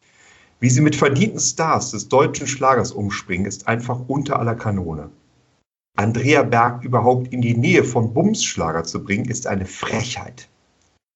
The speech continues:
Diese Königin des deutschen Schlagers ist über jeden Zweifel erhaben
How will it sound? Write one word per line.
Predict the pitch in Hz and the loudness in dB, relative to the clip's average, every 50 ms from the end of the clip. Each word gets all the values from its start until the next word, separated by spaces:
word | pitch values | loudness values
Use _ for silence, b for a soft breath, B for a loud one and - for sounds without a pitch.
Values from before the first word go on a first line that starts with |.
| _ - | _ -6
Diese | 113 101 101 123 123 123 | -4 -2 0 -2 -2 -2
Königin | - - 165 180 185 180 170 175 180 165 | 0 2 4 4 4 4 2 2 0 0
des | 135 127 123 | 0 0 2
deutschen | 120 113 110 107 - - 95 | 4 4 4 2 0 -4 -6
Schlagers | - - - 104 104 110 110 120 120 - | -6 -2 2 2 2 4 2 0 0 -2
ist | - 123 120 | -4 -8 -8
über | 113 95 95 | -4 -2 -2
jeden | 90 87 95 117 123 123 123 | -2 0 0 0 0 0 -2
Zweifel | 123 123 - 104 104 104 - 113 | -2 0 2 2 2 2 2 2
erhaben | 104 101 101 104 107 107 104 85 92 101 104 | 2 2 2 2 2 2 0 0 -4 -6 -6